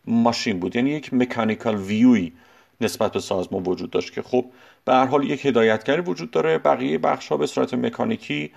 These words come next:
ام، طبق یک دستورالعمل خاص باید، ام، فعالیت بکنن و تعریف ماشین کاملاً مشخصه و اینی که یک هدایتگر مشخص داره. ولی توی پارادایم جدید یا طرز تفکر جدید،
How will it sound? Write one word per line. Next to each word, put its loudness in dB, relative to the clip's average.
ام، -2
طبق -2
یک 4
دستورالعمل 2
خاص 0
باید، 2
ام، -2
فعالیت 2
بکنن -10
و 4
تعریف 0
ماشین -2
کاملاً 0
مشخصه -2
و 0
اینی -2
که -4
یک 2
هدایتگر 2
مشخص -6
داره. -10
ولی 2
توی 2
پارادایم 4
جدید 0
یا 0
طرز 0
تفکر 0
جدید، -4